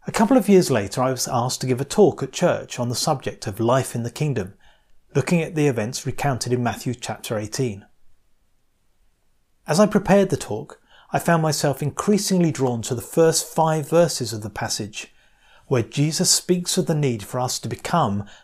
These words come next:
like little children. I felt strongly this was an important and profound message that I had largely missed up until then.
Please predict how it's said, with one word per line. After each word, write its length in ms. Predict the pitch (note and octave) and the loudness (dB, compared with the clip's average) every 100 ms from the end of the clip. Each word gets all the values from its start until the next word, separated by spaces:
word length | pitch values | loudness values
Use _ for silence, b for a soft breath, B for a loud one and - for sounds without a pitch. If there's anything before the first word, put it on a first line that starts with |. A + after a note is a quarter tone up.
| - | -2
like 260 | C3+ C3+ | -2 0
little 300 | C3+ A#2+ C3+ | -4 -6 -6
children. 520 | A#2+ D#3 D3+ G#2+ G2 - _ _ _ _ _ _ _ _ _ _ _ _ _ _ _ _ _ | -2 2 2 -2 -10 -16 _ _ _ _ _ _ _ _ _ _ _ _ _ _ _ _ _
I 100 | D3+ | 0
felt 220 | F3+ D#3+ | 2 4
strongly 460 | - - F#3 D#3 A2+ | 4 6 4 4 0
this 220 | A#2 - | -2 -4
was 100 | A#2+ | -4
an 80 | B2+ | -2
important 640 | A#2+ - E3+ D#3 - A2+ | -4 0 2 2 0 -4
and 160 | G#2+ - | -6 -6
profound 640 | B2+ - - D#3+ D3 B2 | -8 -6 -4 0 0 0
message 480 | C3+ B2+ - G2+ - B B B | -2 -2 -4 -8 -12 B B B
that 100 | D3 | 4
I 140 | C3+ C3+ | 6 6
had 160 | B2+ | 4
largely 480 | C#3+ E3+ D#3 - B2+ | 4 4 0 -2 -2
missed 320 | C3+ D3 - | -2 -4 -4
up 140 | A#2 A#2+ | -6 -4
until 280 | G#2 G#2+ | -6 -6
then. 300 | G2+ F#2+ F#2 | -6 -8 -12